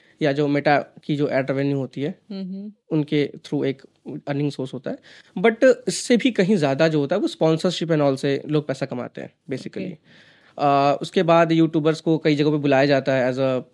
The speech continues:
Speaker 1: guest appearance के लिए,
Speaker 2: हम्म।
Speaker 1: तो वहाँ जब जाते हैं तो वहाँ पे भी वो
Speaker 2: वो
Speaker 1: पैसा
Speaker 2: कुछ पेमेंट
Speaker 1: कमाते हैं।
Speaker 2: करते होंगे।
Speaker 1: बिल्कुल।
Speaker 2: हम्म।
Speaker 1: और भी एक तीसरी सबसे, अ, अच्छी चीज़ एक आ गई है, जो कि वो खुद के अपने courses या products बेच करके फिर पैसा कमाते हैं।
Speaker 2: हम्म, हम्म।
Speaker 1: तो obviously अगर उनके पास में viewers हैं, तो वो सिर्फ दूसरों का माल क्यों बेचें?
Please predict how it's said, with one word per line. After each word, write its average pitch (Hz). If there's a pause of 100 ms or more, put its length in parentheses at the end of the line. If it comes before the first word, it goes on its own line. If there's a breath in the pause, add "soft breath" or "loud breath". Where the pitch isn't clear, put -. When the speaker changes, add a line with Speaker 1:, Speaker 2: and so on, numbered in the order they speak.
(140)
Speaker 1:
guest 139
appearance 135
के 131
लिए, 123
Speaker 2:
हम्म। -
Speaker 1:
तो 151
वहाँ 135
जब 139
जाते 139
हैं 139
तो 135
वहाँ 131
पे 143
भी 139
वो 143
Speaker 2:
वो 135
Speaker 1:
पैसा 131
Speaker 2:
कुछ 170
पेमेंट 196
Speaker 1:
कमाते 202
हैं। 180
Speaker 2:
करते 190
होंगे। 190 (180)
Speaker 1:
बिल्कुल। 117
Speaker 2:
हम्म। 190
Speaker 1:
और 185
भी 202
एक 208
तीसरी 202
सबसे, 175
अ, 143
अच्छी 156
चीज़ 170
एक 135
आ 131
गई 131
है, 302 (100)
जो 151
कि 165
वो 170
खुद 170
के 196
अपने 196
courses 165
या 180
products 160
बेच 147
करके 143
फिर 139
पैसा 123
कमाते 101
हैं। - (140)
Speaker 2:
हम्म, 202
हम्म। 185 (100)
Speaker 1:
तो 180
obviously 180
अगर 170
उनके 165
पास 165
में 165
viewers 170
हैं, 151 (280)
तो 160
वो 156
सिर्फ 160
दूसरों 151
का 170
माल 151
क्यों 165
बेचें? 151